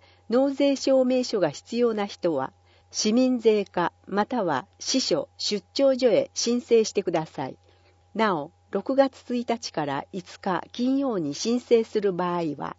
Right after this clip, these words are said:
振り替えを記帳した通帳を持参してください。平成二十六年度発送の納税証明書有効期限は、五月三十一日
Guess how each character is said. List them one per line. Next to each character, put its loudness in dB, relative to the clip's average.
振 -2
り 2
替 6
え 0
を -4
記 -10
帳 4
し -6
た 0
通 -4
帳 0
を 0
持 -10
参 0
し -6
て -2
く -4
だ -4
さ -2
い。 -8
平 4
成 2
二 -2
十 0
六 -4
年 -2
度 -2
発 -6
送 -2
の -4
納 0
税 2
証 -2
明 -4
書 0
有 -2
効 0
期 -12
限 -2
は、 -12
五 -4
月 -2
三 -4
十 -2
一 -8
日 -6